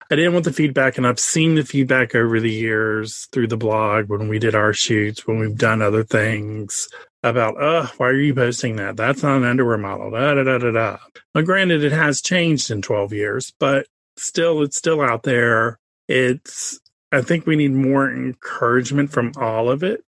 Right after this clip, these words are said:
because as we know, gay culture in specific is all about the abs, the working out, the, the whole look. You gotta look the part.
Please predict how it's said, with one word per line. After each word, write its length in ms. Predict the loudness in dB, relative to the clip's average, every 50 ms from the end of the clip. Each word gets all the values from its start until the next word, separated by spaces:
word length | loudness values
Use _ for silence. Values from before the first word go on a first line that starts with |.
| _ _ -14
because 480 | -10 -4 -2 -2 -2 -2 -2 -8 -12 -16 -20 -20 _ _ _ -2
as 180 | 0 0 2 2
we 120 | 2 2
know, 480 | 2 2 2 2 4 4 2 2 0 -4 _ _ _ _ _ -8 -8 -8 -6 -4 0
gay 200 | 2 2 2 2
culture 320 | 2 0 0 2 2 0
in 80 | 0 0
specific 720 | -2 -4 -2 -2 0 2 2 2 2 2 2 0 0 2
is 140 | 0 0 2 2
all 160 | 2 2 2
about 420 | 2 2 0 0 0 -2 -4 -8 _ _ _ _ _ -2
the 200 | 0 0 2 2
abs, 720 | 2 2 2 2 2 2 0 0 -2 -4 -6 -8 -10 -12 -8 _ -2
the 100 | 0 0
working 380 | 2 0 0 0 0 -2 0 0
out, 380 | 0 -2 -2 -4 -8 -8 -10 -14 _ _
the, 840 | -2 0 0 2 0 0 0 -2 -2 -2 -2 -2 -2 -4 -4 -6 -10 _ _ _ _ _ -2
the 80 | 0 0
whole 320 | 2 2 2 2 2 2
look. 460 | 2 2 2 2 2 2 0 -2 -2
You 100 | -2 0
gotta 440 | 2 2 2 2 4 2 2 0 0 -4 _ _ -6
look 360 | -4 -2 0 0 -2 -2 -2
the 80 | -2 -2
part. 480 | 0 2 2 2 2 2 0 -2 -4